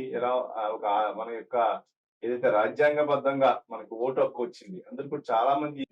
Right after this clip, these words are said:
వివిధ గ్రామాల్లో ఉంటా ఉన్నారు. వారందరూ కూడా మన యొక్క రాష్ట్ర భవిష్యత్తు ఆలోచించి వారి యొక్క నూటికి తొంభై ఐదు శాతం ఓటింగ్ పోల్ అవ్వాలని చెప్పి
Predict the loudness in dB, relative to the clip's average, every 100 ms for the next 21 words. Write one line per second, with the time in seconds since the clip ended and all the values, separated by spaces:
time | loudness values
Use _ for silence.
0 | -10 -8 -2 -2 2 2 4 4 4 2
1 | 0 -12 0 2 4 2 0 -2 -4 -4
2 | -2 -2 0 0 2 0 -6 _ -20 -18
3 | -6 -2 0 2 4 4 4 4 4 4
4 | 2 0 4 4 4 0 -6 -10 -14 -14
5 | _ _ _ -4 -2 0 -2 -2 0 0
6 | 2 2 0 0 0 0 0 0 0 -2
7 | 0 0 2 0 0 -2 -2 -4 0 2
8 | 4 2 0 -4 -8 -8 -4 -4 -4